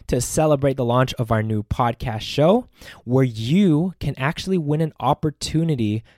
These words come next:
to work with us exclusively and directly, where we're gonna be teaching you all the frameworks that we've used in our relationship that has helped us produce so much great and fruitful results in our marriage and our relationship before the wedding day, whether it be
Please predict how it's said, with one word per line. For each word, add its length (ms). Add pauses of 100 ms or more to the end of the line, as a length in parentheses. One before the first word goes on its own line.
to 100
work 260
with 180
us 280
exclusively 1120 (320)
and 340
directly, 520
where 120
we're 200
gonna 120
be 140
teaching 400
you 180 (140)
all 320
the 140
frameworks 840
that 240
we've 340
used 320
in 140
our 240
relationship 680 (180)
that 120
has 120
helped 320
us 140
produce 360
so 280
much 240 (280)
great 400
and 140
fruitful 460
results 480
in 80
our 80
marriage 500
and 160 (320)
our 120
relationship 500
before 500
the 140
wedding 400
day, 260
whether 260
it 80
be 220